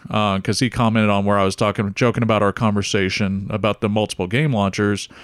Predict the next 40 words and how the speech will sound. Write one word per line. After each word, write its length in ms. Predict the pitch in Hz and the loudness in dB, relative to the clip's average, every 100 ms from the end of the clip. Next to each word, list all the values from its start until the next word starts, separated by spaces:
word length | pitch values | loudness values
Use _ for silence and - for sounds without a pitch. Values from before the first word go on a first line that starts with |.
| - - - | -20 -20 -4
where 120 | 127 | 2
he 140 | 120 135 | 4 4
misunderstood. 800 | 135 131 113 98 - 180 170 123 | 2 2 2 2 0 2 4 4
And 80 | 113 | 2
I 80 | |
was 100 | 120 | 0
saying, 220 | - 143 180 | 2 0 2
"No, 220 | 262 110 | 2 0
it's 100 | - | 0
annoying 340 | 120 123 117 | 0 2 2
as 120 | 98 - | 2 -2
shit." 320 | - 165 101 | 2 2 2
And 80 | 117 | 2
I 80 | |
had 140 | 120 120 | 2 2
to 60 | |
point 300 | 113 - 123 | -2 0 2
out 320 | 117 113 110 - _ - | 4 2 0 -2 _ -2
to 100 | 131 | 2
you, 500 | 127 127 123 123 - - - - - - | 4 6 6 4 2 -10 -20 -20 -20 -6
uh, 220 | 113 107 | -2 0
and 240 | 104 151 131 | 0 0 2
to 100 | 120 | 2
him, 240 | 123 117 | 4 2
was 100 | 107 | 2
like, 200 | 117 110 | 2 2
Epic 340 | 117 147 196 175 | 0 0 0 0
has 140 | - | 2
had 180 | 156 127 | 2 2
their 160 | 117 | 2
own 440 | 123 135 123 110 98 | 4 4 4 0 -2
game 300 | - 147 139 | -2 0 2
launcher 380 | 107 98 95 90 | 2 0 -2 -6
for 140 | 92 | -6
years 360 | 92 143 135 - | 0 2 0 -2
now. 200 | 87 92 | -4 -4
I 80 | |
got 320 | 110 131 107 - | 0 0 0 -4
Shadow 400 | - 113 127 110 | 0 2 2 0
Complex, 840 | 110 101 90 95 82 - - | 0 -2 0 -2 -2 -4 -8